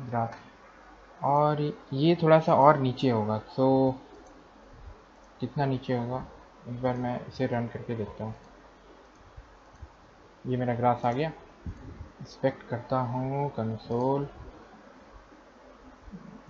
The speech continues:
Console पे जाके ये ग्रास को कितना दे दूँ,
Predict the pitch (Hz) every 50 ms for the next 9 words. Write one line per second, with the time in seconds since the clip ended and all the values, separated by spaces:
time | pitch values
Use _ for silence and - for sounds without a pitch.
0 | - - - - - - - - - - - 104 104 104 98 - - 107 113 117
1 | 113 - 120 117 113 120 113 110 110 110 - - 131 127 127 131 - - - -
2 | - - - - - - 123 123 131 123 120 120 123 - - - 131 127 - -
3 | 123 113 - 131 127 120 117 110 101 113 110 110